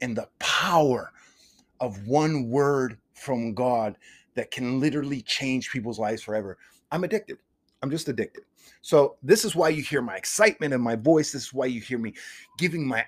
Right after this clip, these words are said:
all to teaching this. This is why I, I spend so much time in our Prophetic Heartbeat, uh, Facebook group and here, uh, in our podcast and our YouTube and other places, just pouring this out into people's lives,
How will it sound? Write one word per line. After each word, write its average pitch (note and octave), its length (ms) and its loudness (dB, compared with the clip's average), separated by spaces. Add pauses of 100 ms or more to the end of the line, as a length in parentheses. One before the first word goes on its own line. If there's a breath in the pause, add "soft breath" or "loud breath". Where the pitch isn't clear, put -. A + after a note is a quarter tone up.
all E3+ 300 6
to C3+ 100 0
teaching D#3+ 520 -4
this. D3+ 180 0
This D3+ 120 -8
is C3+ 80 -14
why C3+ 280 -4
I, A2+ 60 -6 (360 loud breath)
I A#2+ 60 -6
spend - 240 -6
so - 300 -2
much G3+ 280 -2
time D#3 380 -4
in C#3+ 80 -4
our B2 100 -4
Prophetic D3+ 420 -6
Heartbeat, F3 640 2 (400 loud breath)
uh, B2 320 2 (100)
Facebook F#3 480 2
group F3+ 400 2
and A2 140 -8
here, F#3+ 580 2 (460 loud breath)
uh, B2+ 300 0 (140)
in D3+ 140 -4
our C3 400 -2
podcast E3+ 920 -2
and A2 120 -6 (280 soft breath)
our A#2 120 -8
YouTube F3+ 600 -2
and D#3 80 -4
other F3+ 180 -2
places, D3 420 -4
just - 320 -4 (500 soft breath)
pouring A#3 520 4
this E3 300 -4
out G#3+ 300 2
into D#3 160 -4
people's D3 380 -8
lives, D#3+ 400 -2